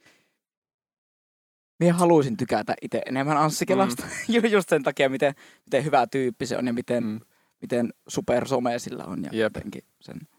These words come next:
Speaker 1: tapa kirjoittaa hyvää tekstiä ja
Speaker 2: Jep.
Speaker 1: olla hyvä vaikutus ja roolimalli
Speaker 2: Mm,
Speaker 1: ihmisille.
Speaker 2: jep, todellakin. Mulla on kyllä itsellä listalla jotain sen biisejä. Ö,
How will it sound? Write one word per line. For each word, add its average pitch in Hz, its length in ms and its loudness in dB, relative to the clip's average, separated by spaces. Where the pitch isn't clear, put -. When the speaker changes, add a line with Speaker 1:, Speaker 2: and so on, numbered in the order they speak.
Speaker 1:
tapa 120 260 -4
kirjoittaa 120 540 -6
hyvää 120 280 -4
tekstiä - 420 -8
ja 110 120 0
Speaker 2:
Jep. 110 80 2
Speaker 1:
olla 131 200 0
hyvä 147 220 4
vaikutus 139 480 2
ja 127 80 0
roolimalli 123 560 0
Speaker 2:
Mm, 120 60 -2
Speaker 1:
ihmisille. 123 340 -4
Speaker 2:
jep, 123 240 2
todellakin. 110 440 -8
Mulla 143 160 4
on 151 80 0
kyllä 143 200 4
itsellä 123 260 0
listalla 123 380 -2
jotain 104 260 -6
sen 107 140 -4
biisejä. 107 400 -2
Ö, 104 180 0